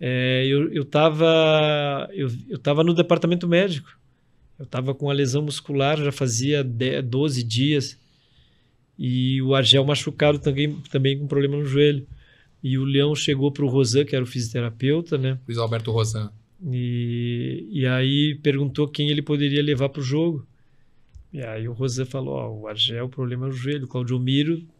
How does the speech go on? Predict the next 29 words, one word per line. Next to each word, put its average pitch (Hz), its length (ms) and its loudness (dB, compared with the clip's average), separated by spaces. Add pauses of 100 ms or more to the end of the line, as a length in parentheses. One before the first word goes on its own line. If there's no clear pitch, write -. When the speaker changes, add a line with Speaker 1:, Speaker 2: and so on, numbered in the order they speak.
(160)
Speaker 1:
já 117 260 -6
tá, 127 360 -4 (180)
tá 120 120 -8
bem, 143 280 4
mas 170 200 6
não 175 120 6
treinou. 185 640 6 (640)
Aí, 123 160 -6
não, 127 160 -4
então 117 220 -4
vai 123 100 -2
o 123 40 -4
Claudio 135 260 -4
Miro. 151 220 -2
Eu 120 40 -2
fui 127 140 -4
sem 147 180 -4
treinar. 180 460 -2
E 131 100 0
o, 135 180 -6 (480)
e 143 100 -2
o 127 40 -4
que 160 180 4
que 160 100 0
o 170 40 6
Rosan 151 560 6 (240)
passou, 139 460 -2
Claudio 123 260 -4
Miro? 131 380 -4